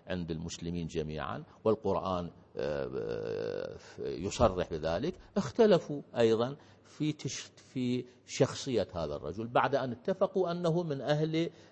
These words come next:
م-، م-، من ذرية النبي صلى الله عليه وآله، وأيضا في روايات، في رواية، آه، آه، أبي، آه، ابن سنن أبي داود أنه من ذرية فاطمة، أنه من فاطمة عليه السلام.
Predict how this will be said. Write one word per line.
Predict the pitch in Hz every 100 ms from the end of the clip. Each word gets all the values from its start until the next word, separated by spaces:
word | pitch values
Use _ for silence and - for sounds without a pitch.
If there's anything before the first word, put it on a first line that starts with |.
| -
م-، | 113
م-، | 107 90 80 60 - 90 87 76 87 69
من | 92 92
ذرية | 87 92 98 92 -
النبي | 92 92
صلى | 92 92
الله | 90
عليه | 82 90
وآله، | 98 104 117 - - -
وأيضا | 82 95 98 95 98 95 95
في | - 90 87
روايات، | 90 87 90 85 - - - 80
في | - 90 85
رواية، | 85 85 82 82 - -
آه، | 87 80 78 71 - - -
آه، | - 73 73 71 69 67 64 62 58 80
أبي، | 82 -
آه، | 87 80 71
ابن | 82 87 82
سنن | 80 - 87 85
أبي | 80 80
داود | 80 85 87 90 101
أنه | 90 95 90
من | 101 90
ذرية | 85 92
فاطمة، | 92 - 73 - 69 80 98
أنه | 85 80
من | 82
فاطمة | 78 73 64 64 -
عليه | 62 73
السلام. | - -